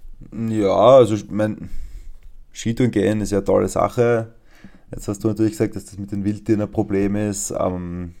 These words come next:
ja, vielleicht kann man da auch irgendwie das ein bisschen mehr abstecken und schauen, dass man nicht sich eben, wie soll man sagen, verhaltet wie ein Elefant im Porzellanladen, weil man kann ja mit der Natur versuchen, auch respektvoll umzugehen, so ganz generell,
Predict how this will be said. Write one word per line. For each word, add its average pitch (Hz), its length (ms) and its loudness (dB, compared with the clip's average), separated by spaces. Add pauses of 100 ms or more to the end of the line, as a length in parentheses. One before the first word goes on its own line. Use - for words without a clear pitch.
ja, 80 200 0
vielleicht 90 240 -6
kann 92 140 -4
man 90 80 0
da 90 80 0
auch 90 160 -2
irgendwie 87 300 -6
das 87 160 -6
ein 87 40 -18
bisschen 92 220 -10
mehr 87 160 -4
abstecken - 680 -6 (560)
und 92 180 -8
schauen, 90 300 0
dass 92 160 -6
man 90 100 -6
nicht - 640 -8 (560)
sich - 220 -8
eben, 101 520 -4
wie 87 80 -10
soll 87 120 -8
man 82 80 -8
sagen, - 280 -6 (300)
verhaltet 90 460 -4
wie 90 100 2
ein 90 380 -4
Elefant 98 480 0
im 98 100 -4
Porzellanladen, 104 880 4
weil 101 80 0
man 98 140 -2
kann 92 220 -2
ja 92 180 -2
mit 95 220 -6
der 95 60 0
Natur 95 340 0
versuchen, 92 360 -4
auch 92 240 -2
respektvoll 110 500 -2
umzugehen, 98 640 -4
so 95 100 -8
ganz 87 240 -6
generell, 90 540 0